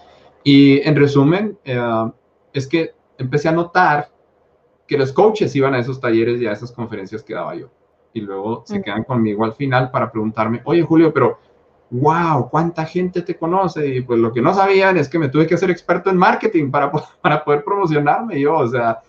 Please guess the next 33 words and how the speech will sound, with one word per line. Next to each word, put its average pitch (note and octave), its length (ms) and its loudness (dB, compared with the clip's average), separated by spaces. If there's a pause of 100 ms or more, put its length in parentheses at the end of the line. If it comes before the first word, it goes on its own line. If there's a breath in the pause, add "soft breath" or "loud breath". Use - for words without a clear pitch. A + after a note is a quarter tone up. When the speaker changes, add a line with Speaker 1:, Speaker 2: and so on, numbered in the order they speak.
(220 soft breath)
Speaker 1:
pensaba D3+ 300 2
que G3+ 60 2
yo F3+ 100 6
era F3+ 120 4
Speaker 2:
Claro. E3+ 200 -2
Speaker 1:
fam-, - 40 -10
y D#3 100 0
yo, D#3+ 220 2
yo D#3 160 4
así F#3+ 220 0
me, G3 240 -4 (380)
yo, C#3+ 140 0
guau, A#2+ 260 -4
Speaker 2:
Ajá. C#3 300 2
Speaker 1:
pues, A#2 120 -12 (280)
pues G#2+ 120 -6
me A2 120 -2
sentía B2+ 440 0
medio F3+ 240 2
famoso, C#3 400 -2
¿no? F#3 120 -4
Porque C3+ 220 -6
eran E3+ 160 -6
trescientas C#3 420 -8
personas C#3+ 360 -8
en D#3+ 80 -10
mis A#2 120 -12
conferencias, C3 440 -10
pero D3 180 0
nada, D#3+ 420 4
Speaker 2:
Sí. B2+ 60 4
Speaker 1:
o A#2+ 60 -2
sea, C3 380 2